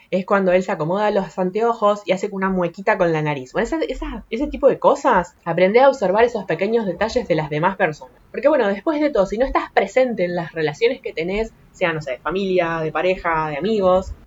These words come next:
bueno, no sé, es como que yo tengo todo un tema con esto, ¿no? A mí, o sea, yo insisto mucho en la conexión de las personas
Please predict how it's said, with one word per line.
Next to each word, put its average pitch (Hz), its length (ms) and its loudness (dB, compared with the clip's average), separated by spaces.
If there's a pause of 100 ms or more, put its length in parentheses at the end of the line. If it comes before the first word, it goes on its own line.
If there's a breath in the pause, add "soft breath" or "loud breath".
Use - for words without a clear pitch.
(100)
bueno, 160 160 -2
no 160 100 -4
sé, 196 160 2
es 165 100 -2
como 190 220 -2
que 147 360 -6
yo 202 120 -6
tengo 208 200 0
todo 190 120 2
un 175 100 0
tema 151 240 2
con 131 160 -8
esto, 139 240 -14
¿no? 143 100 -4
A 180 120 0
mí, 156 140 -2
o - 340 -8
sea, 151 140 -10
yo 175 100 -8
insisto 185 340 -2
mucho 185 220 -2
en 190 60 2
la 160 120 0
conexión 147 400 -4
de 180 80 2
las 151 120 -2
personas 240 540 -2